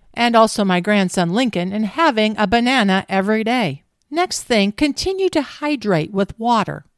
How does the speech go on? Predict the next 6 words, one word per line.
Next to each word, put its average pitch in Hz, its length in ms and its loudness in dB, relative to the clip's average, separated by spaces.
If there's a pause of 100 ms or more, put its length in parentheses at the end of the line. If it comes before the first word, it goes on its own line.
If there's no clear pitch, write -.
(140)
and 208 420 2 (220)
M 208 340 -2
O 214 260 4
V 202 400 -2
E, 196 300 -2
move 190 720 2